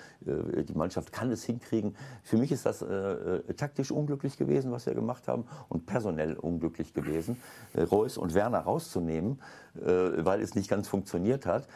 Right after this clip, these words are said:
Ich glaube, mit, äh, einem vierten, äh, Mann reinzubringen, äh, und einen Innenverteidiger wegzulassen, hätte Reus und Werner wieder zum Glänzen, äh, gebracht, weil die Leute brauchen diese Anspielstationen vorne. Und Groß und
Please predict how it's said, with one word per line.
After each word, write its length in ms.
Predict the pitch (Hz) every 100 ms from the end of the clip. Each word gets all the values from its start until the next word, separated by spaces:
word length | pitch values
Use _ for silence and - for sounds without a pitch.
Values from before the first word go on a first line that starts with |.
| -
Ich 180 | - 123
glaube, 380 | - 113 123 95
mit, 380 | 87 110 113 -
äh, 100 | 107
einem 340 | 95 - 95
vierten, 640 | - 147 143 113 - 90 -
äh, 400 | - - - 85
Mann 260 | 90 110 117
reinzubringen, 920 | 98 185 196 107 76 82 78 92 - - - -
äh, 680 | - - 95 98 90 85 92
und 240 | - 120
einen 80 | 92
Innenverteidiger 640 | 107 135 113 - 98 92
wegzulassen, 680 | 85 - - 95 87 - 117 - -
hätte 240 | 135 -
Reus 340 | 98 98 127 -
und 200 | 113 87
Werner 360 | 95 139 131
wieder 200 | 117 131 123
zum 180 | 120
Glänzen, 500 | 110 190 185 - -
äh, 120 | - 90
gebracht, 400 | 87 - - -
weil 120 | 90
die 120 | 110
Leute 260 | - 127 110
brauchen 340 | 110 131 143
diese 240 | 117 95
Anspielstationen 680 | - 90 - - - - 76
vorne. 300 | - - - - 135 123 -
Und 360 | 92 92 - -
Groß 340 | - 117 135
und 380 | - 113 104